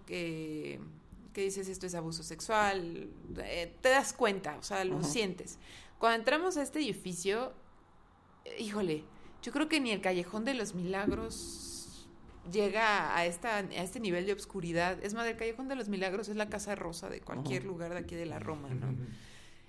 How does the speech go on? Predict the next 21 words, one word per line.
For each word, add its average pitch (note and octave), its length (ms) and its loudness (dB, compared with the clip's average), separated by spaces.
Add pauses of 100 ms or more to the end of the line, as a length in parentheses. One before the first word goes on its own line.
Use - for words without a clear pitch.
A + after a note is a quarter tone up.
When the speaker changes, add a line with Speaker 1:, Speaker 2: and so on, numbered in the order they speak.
(360)
Speaker 1:
Y A#3 380 0
lo A3+ 160 4
primero A#3 300 2
que B3+ 240 8
sentí A3+ 360 -2
fueron A#3 360 0
unas A3 220 0
gotas F#3+ 680 0
que - 100 -12
caían, E3+ 540 0
¿no? D#3+ 260 -6
Y - 60 -10
cuando F#3 320 -6
me F3 120 -4
asomé, F3+ 1040 -2
bueno, F3 180 0
volteé E3+ 340 2
hacia G3 220 0
arriba, G3+ 520 4
habían F3 440 0
como D#3+ 680 0